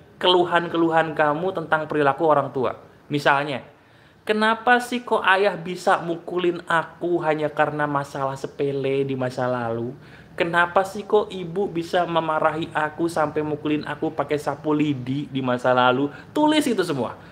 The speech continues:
Tulis, tulis, tulis, setulis-tulisnya sampai kamu puas berkeluh kesah.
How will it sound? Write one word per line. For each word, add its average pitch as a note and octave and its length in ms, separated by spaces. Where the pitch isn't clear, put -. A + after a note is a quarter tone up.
Tulis, C4+ 640
tulis, A#3+ 560
tulis, A3+ 400
setulis-tulisnya G3 880
sampai F3+ 720
kamu D3+ 400
puas D#3+ 480
berkeluh C#3 340
kesah. - 460